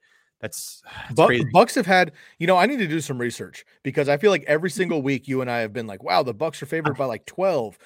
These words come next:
Speaker 1: I know.
Speaker 2: thirteen and a half."
Speaker 1: Are they
Speaker 2: You know,
Speaker 1: covering
Speaker 2: not
Speaker 1: them or no? <laughs>
Speaker 2: Um,
Speaker 1: I think they
Speaker 2: I,
Speaker 1: might be.
Speaker 2: again, again, I gotta do some research because
Speaker 1: Yeah,
Speaker 2: they,
Speaker 1: yeah.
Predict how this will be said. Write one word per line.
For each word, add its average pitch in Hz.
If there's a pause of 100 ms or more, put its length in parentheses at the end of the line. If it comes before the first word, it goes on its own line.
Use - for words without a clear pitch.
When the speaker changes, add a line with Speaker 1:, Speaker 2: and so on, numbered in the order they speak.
(100)
Speaker 1:
I 143
know. 139
Speaker 2:
thirteen 190
and 185
a 180
half." 185 (320)
Speaker 1:
Are 135
they 151
Speaker 2:
You 123
know, -
Speaker 1:
covering 143
Speaker 2:
not 220
Speaker 1:
them 202
or 135
no? 120 (400)
<laughs> 190 (260)
Speaker 2:
Um, 190 (440)
Speaker 1:
I 120
think 135
they 135
Speaker 2:
I, -
Speaker 1:
might 139
be. 156
Speaker 2:
again, 120
again, 151
I 135
gotta 170
do 170
some 139
research 135
because 123
Speaker 1:
Yeah, 127
Speaker 2:
they, 143
Speaker 1:
yeah. 110